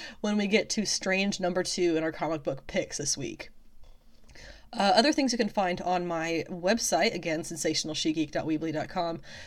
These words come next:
uh, you can find the pod notes. I, I'm super behind on posting them, but <laughs> there is a bunch up there,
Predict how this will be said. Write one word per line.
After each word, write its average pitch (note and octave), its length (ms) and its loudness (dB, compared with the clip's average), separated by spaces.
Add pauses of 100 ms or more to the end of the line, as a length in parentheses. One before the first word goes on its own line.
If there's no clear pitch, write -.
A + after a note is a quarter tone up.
(160)
uh, F#3 60 6
you F#3 140 4
can G#3+ 100 2
find F3+ 260 2
the - 40 -2
pod B3 280 6
notes. A#3+ 280 2
I, F3 200 -4
I'm D#3+ 280 -4
super G3+ 260 2
behind F3 340 2
on D#3+ 120 -2
posting F3 340 -2
them, D#3+ 140 -4
but F3+ 140 2
<laughs> - 0 -
there G#3 200 4
is G#3 80 0
a A3 60 4
bunch B3 240 2
up - 220 0
there, E3 280 2